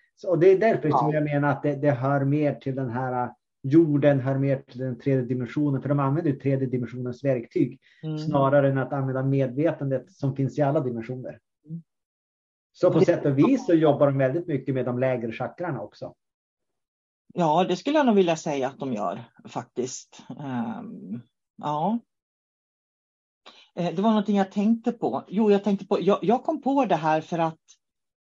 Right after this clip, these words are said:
Speaker 2: när jag, och det, det här börjar ju väldigt mycket när jag började med reiki, för när jag, jag skickade reiki på distans så upptäckte jag att jag kunde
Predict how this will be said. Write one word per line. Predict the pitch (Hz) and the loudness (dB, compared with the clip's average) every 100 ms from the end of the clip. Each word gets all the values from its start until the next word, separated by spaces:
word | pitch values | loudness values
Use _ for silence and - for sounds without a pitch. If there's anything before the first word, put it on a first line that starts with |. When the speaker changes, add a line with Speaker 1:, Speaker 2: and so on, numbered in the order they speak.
| - | 0
Speaker 2:
när | 208 | 2
jag, | 196 277 262 175 | 4 4 2 0
och | 127 165 | -6 -6
det, | 180 | -6
det | 139 | -6
här | 143 240 262 | 0 2 4
börjar | 190 196 196 | 4 4 4
ju | 185 | 2
väldigt | 170 170 170 | 2 -2 -4
mycket | 165 165 | -6 -4
när | |
jag | 151 | -2
började | 147 143 | -2 -2
med | 151 | 0
reiki, | 262 240 - 117 | 0 -2 -6 -8
för | - 156 | -6 -6
när | 147 | -4
jag, | 151 | -4
jag | 160 160 | -4 -8
skickade | 262 202 151 | -6 -4 -2
reiki | 180 175 | -2 -4
på | - 135 | -6 -6
distans | 131 - 254 151 123 | -6 -4 -2 -2 -4
så | 156 | -4
upptäckte | 139 - 196 - | -6 -6 -8 -4
jag | 139 | -4
att | 117 131 | -4 -8
jag | 135 | -10
kunde | 143 143 | -8 -8